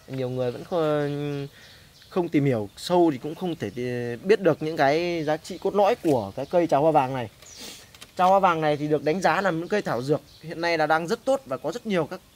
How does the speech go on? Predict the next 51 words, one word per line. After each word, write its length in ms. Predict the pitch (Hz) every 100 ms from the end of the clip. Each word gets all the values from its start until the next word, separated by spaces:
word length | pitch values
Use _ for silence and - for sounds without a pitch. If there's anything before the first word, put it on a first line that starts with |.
| _ _ _ _ - - -
ờ, 240 | 135 135 -
công 180 | 185 175
dụng 140 | 156 110
cũng 140 | 175
như 80 | 170
các 160 | 196 170
hoạt 200 | 143 -
chất 120 | 220 - _ -
nghiên 340 | 135 143 165
cứu 380 | 160 170 196 262 - _ _ _ _ -
của 220 | 117 104
khoa 200 | - 185
học 220 | 190 - - -
là 320 | 113 117 113 110 -
có 120 | 135 -
thể 340 | 127 98 87 - _ _ _ _ _ -
nhiều 240 | 160 185 170
căn 160 | 185
bệnh 180 | 175 123
có 60 | 151
thể 120 | 117
thay 180 | 156 151
thế 220 | 147 156
được, 180 | 160 -
ừ, 220 | 113 113 110
thuốc 160 | 190
tây. 180 | 208 185 - - _ -
Ví 100 | 165
dụ 80 | 170
như 260 | 151 156
là 360 | 135 120 107 - - -
ung 140 | 160
thư 260 | 156 165 143
thì 120 | 123
trà 140 | 131
hoa 140 | 117 131
vàng 220 | 127 110
có 60 | 127
thể 120 | 107
hỗ 180 | 120 156
trợ 420 | 175 95 104 107
điều 140 | 117
trị 240 | - 139 104
đến 400 | 117 127 165 160
ba 120 | 156
mươi 120 | 151
ba 160 | 147 143
phẩy 140 | 104
tám 180 | - 120
phần 120 | 180
trăm, 220 | - 160